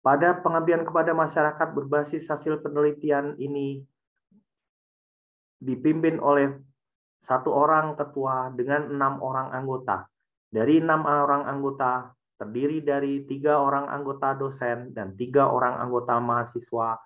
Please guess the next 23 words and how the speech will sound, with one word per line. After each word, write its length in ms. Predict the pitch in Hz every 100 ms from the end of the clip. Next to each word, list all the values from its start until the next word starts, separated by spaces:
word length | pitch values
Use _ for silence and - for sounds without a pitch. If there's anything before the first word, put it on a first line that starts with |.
| _ _
dari 480 | - 113 127 143 151
berbagai 960 | 131 127 123 123 123 127 127 131 131 _ _ _ _ _ _ -
disiplin 640 | 120 123 139 127 131 135
ilmu 400 | 127 127 113 98 95 _ _ _ _ _ _ _ _ _ _ _
dan 320 | 113 120 143 135
lintas 480 | 143 131 123 - -
prodi. 480 | 123 123 113 98 92 _ _ _ _ _ _ _ _ _ _
Pada 240 | - 123 147
kesempatan 480 | 151 160 160 165 165
kali 240 | 165 160
ini, 160 | 170 165
kami 240 | 147 151
akan 240 | 139 143
mengetahkan-, 720 | 139 135 131 135 131 143 139 139
mengetengahkan 640 | 131 127 135 143 143 156
lima 240 | 156 147
hal, 260 | 131 135 135 143
yaitu 240 | 113 104 -
pendahuluan, 800 | 107 104 104 107 131 151 170 180 _ _ _ _
solusi 400 | 110 110 135 151
dan 240 | 156 156 151
target 320 | 143 147 147
uaran 560 | 135 135 131 127 131